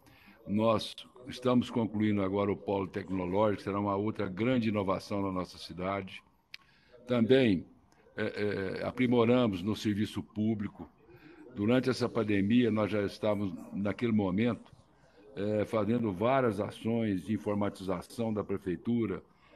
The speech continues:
aproximando o nosso cidadão à prefeitura através de online, através de programas, através de informativos. Tanto é que a cidade, nesse ano passado,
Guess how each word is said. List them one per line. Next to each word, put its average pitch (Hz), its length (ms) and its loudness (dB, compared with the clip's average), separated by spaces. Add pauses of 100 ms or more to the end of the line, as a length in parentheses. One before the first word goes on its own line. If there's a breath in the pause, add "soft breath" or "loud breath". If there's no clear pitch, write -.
(160 soft breath)
aproximando 107 1120 2 (440 soft breath)
o 92 160 -4
nosso 101 540 0
cidadão 98 720 -2
à 87 60 -2
prefeitura 98 720 -2
através 101 340 -2
de 98 80 -2
online, 98 520 0
através 98 340 -2
de 98 80 -8
programas, 98 760 -2
através 95 380 -4
de 95 60 -2
informativos. 92 1160 -2 (800 soft breath)
Tanto 120 300 0
é 131 100 6
que 123 100 0
a 117 60 0
cidade, 104 560 0
nesse 104 360 -2
ano 101 140 0
passado, 98 720 -4